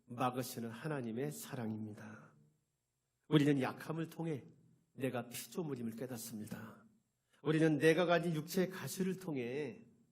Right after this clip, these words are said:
"아, 나는 하나님이 붙드시지 않으면 살 수 없는 존재구나"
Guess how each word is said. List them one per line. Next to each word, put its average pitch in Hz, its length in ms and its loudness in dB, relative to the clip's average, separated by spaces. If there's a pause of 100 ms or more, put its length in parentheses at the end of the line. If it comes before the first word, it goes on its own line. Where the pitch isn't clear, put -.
(1040)
"아, 147 280 8
나는 143 180 4
하나님이 190 680 2
붙드시지 - 640 -6
않으면 117 280 -2
살 - 240 -8
수 - 180 -6
없는 131 220 0
존재구나" 120 760 2